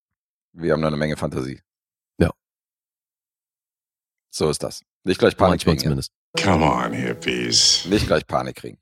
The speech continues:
Speaker 2: <laughs>
Speaker 1: Ja, wir haben, ähm, eine sehr geile, oder beziehungsweise zwei sehr geile Sprachnachrichten bekommen von unseren Supporter. Und, äh, ob ihr es glaubt oder nicht, wir haben gerade rausgefunden,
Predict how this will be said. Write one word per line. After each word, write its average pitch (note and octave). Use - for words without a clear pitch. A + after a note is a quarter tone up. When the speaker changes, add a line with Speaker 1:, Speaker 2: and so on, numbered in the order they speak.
Speaker 2:
<laughs> -
Speaker 1:
Ja, G2+
wir F#2
haben, A2
ähm, A2+
eine G2+
sehr A#2+
geile, A#2+
oder F#2
beziehungsweise F#2
zwei A#2
sehr G#2+
geile G2
Sprachnachrichten F2+
bekommen E2
von D#2+
unseren D#2+
Supporter. G#2
Und, E2
äh, -
ob D2
ihr F2
es D#2+
glaubt E2+
oder E2
nicht, E2
wir D2+
haben D#2
gerade D2+
rausgefunden, D2